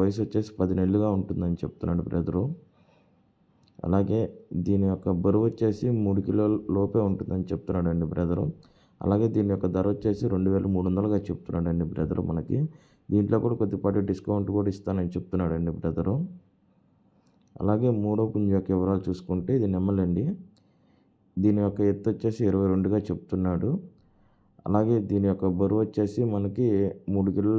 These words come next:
లోపు ఉంటుందని చెప్తున్నాడండి. అలాగే దీని వయసు కూడా సంవత్సరంగా ఉంటుందని చెప్తున్నాడు బ్రదరు.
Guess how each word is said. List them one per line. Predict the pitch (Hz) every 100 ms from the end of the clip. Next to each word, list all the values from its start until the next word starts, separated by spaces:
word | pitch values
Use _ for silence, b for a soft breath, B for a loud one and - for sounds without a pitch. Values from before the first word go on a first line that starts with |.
| 101
లోపు | 95 95
ఉంటుందని | 101 95 90 87
చెప్తున్నాడండి. | 87 - 90 87 85 82 90 160 - - _ b b b b -
అలాగే | 101 120 107
దీని | 104 101 98
వయసు | 101 -
కూడా | 117 104
సంవత్సరంగా | 95 90 98 101 104
ఉంటుందని | 92 92 95 87 90
చెప్తున్నాడు | 80 90 90 85
బ్రదరు. | 87 87 87 92